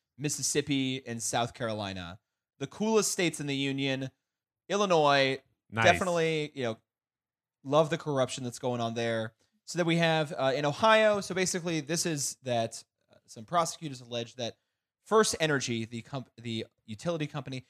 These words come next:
Speaker 1: and a reminder, all of these companies, all of these utility providers, oftentimes are, well, they all are private. They're all privately owned. Okay.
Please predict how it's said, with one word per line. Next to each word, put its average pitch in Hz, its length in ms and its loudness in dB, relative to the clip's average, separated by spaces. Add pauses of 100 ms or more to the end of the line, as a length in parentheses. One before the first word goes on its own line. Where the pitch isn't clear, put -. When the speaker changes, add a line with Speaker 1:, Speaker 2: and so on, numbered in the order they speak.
Speaker 1:
and 208 100 4
a 233 40 8
reminder, 196 400 6 (140)
all 190 240 6
of 247 140 4
these 170 680 -4 (800)
companies, 117 540 -4
all 165 200 4
of 202 40 0
these 196 160 -4
utility 151 460 -4
providers, 92 800 -10 (260)
oftentimes 127 920 2
are, 104 560 -6 (500)
well, 170 140 2
they 185 140 0
all 214 380 8
are 160 100 2
private. 107 420 -4 (460)
They're 123 80 -6
all 160 140 4
privately 151 440 0
owned. 85 300 -12 (240)
Okay. 123 320 -6